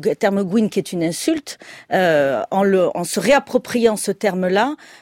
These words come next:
c'est une manière, euh, là aussi, de le vider de, de, de, de, de l'insulte,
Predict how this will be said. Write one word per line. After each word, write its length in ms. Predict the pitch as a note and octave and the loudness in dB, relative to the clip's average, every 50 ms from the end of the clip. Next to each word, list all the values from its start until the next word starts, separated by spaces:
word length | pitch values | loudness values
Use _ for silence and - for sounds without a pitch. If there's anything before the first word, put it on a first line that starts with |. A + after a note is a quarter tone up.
| _ - | _ -10
c'est 280 | F3 - - A3 - - | -6 -2 -2 -2 -2 -2
une 120 | G#3+ G#3+ | -2 0
manière, 520 | G3 F3+ F#3 F#3+ G#3+ A#3+ C4 C#4+ C#4+ C4 A3 | 0 0 0 0 0 2 2 2 2 2 2
euh, 140 | G3+ F#3 | 2 2
là 160 | F3+ F#3 F3+ F3+ | 4 2 2 0
aussi, 380 | F3+ F#3 - - - B3+ C4+ | -2 -4 -6 -6 -4 -4 -2
de 220 | A3 F3+ G3 G3 G3 - - - - - | 0 0 0 0 -2 -4 -14 -20 -10 -2
le 180 | G3 G3 G#3 | 2 4 6
vider 520 | G3 F#3+ E3 A#3+ C4 G#3+ F#3+ B3+ B3+ B3 A3 | 6 4 2 0 0 2 4 4 4 4 2
de, 260 | E3+ F#3 F3+ E3+ E3+ | 2 2 2 2 0
de, 200 | D3+ D#3+ E3 D3+ | 0 -2 -2 -2
de, 220 | C#3+ C3+ C3+ A#2+ | -2 -4 -6 -6
de, 160 | A#2+ - D3 C#3+ | -6 -6 -4 -4
de 140 | A#2 C#3+ | -2 0
l'insulte, 580 | D#3 D3+ D3 D#3 - - - F4+ F4+ - - - | 0 0 0 -2 0 2 2 2 2 2 -4 -10